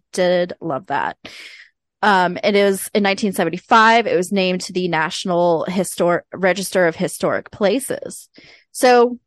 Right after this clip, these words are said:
where's the haunting coming from? Well, a couple of things. They're quite frequent. Locals will see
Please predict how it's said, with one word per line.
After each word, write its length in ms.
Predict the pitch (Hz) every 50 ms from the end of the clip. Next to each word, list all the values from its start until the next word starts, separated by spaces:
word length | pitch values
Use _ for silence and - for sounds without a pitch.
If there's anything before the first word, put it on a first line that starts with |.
| _ _ _
where's 200 | - 226 285 302
the 80 | 254 311
haunting 360 | 247 262 208 202 196 185 156
coming 220 | - 165 147 - -
from? 320 | - - - - - - _ -
Well, 480 | 370 427 427 415 427 415 403 403 403 403
a 40 |
couple 240 | - - - - -
of 120 | - - -
things. 420 | - 226 - - 196 - - - - _ _ _ _ _ _ _ _ _ _ _ _ _ _ _ _ _ _ _ _ _ _
They're 100 | - 233
quite 260 | - - 320 381 381
frequent. 520 | - - 269 233 233 - 233 247 285 277 - _ _ _ _ _ _ _ _ _ _
Locals 560 | 208 220 208 214 - 233 214 214 214 214 -
will 100 | 190 202
see 600 | - - - 220 208 214 202 202 196 202 196 202